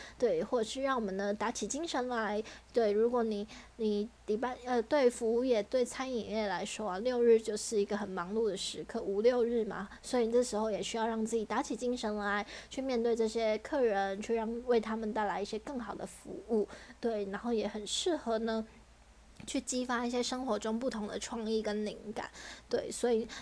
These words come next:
礼拜五呢，它就是一个很适合去观察的日子，因为你在这一天，你也许会接触到更多不一样的人事物，所以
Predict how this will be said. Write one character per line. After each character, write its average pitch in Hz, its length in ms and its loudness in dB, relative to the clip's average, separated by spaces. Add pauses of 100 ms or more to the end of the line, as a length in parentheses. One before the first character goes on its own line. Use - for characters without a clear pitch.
礼 233 80 2
拜 294 180 4
五 254 140 2
呢， 220 140 0
它 226 100 -2
就 240 100 -2
是 240 180 -2
一 220 80 2
个 208 180 -2
很 208 200 -6
适 330 260 0
合 220 220 0
去 226 140 -2
观 262 340 0
察 - 300 -6
的 214 100 -4
日 214 280 8
子， - 200 -10
因 240 120 -2
为 294 100 0
你 220 60 2
在 233 100 4
这 294 200 4
一 302 40 2
天， 311 280 0
你 262 100 0
也 226 120 2
许 208 160 -2
会 196 120 2
接 226 160 2
触 226 160 0
到 226 120 2
更 226 220 -2
多 214 80 2
不 240 200 4
一 226 40 6
样 214 180 2
的 202 100 -4
人 - 240 -10
事 - 260 -2
物， 220 160 -2
所 220 260 -2
以 220 100 -2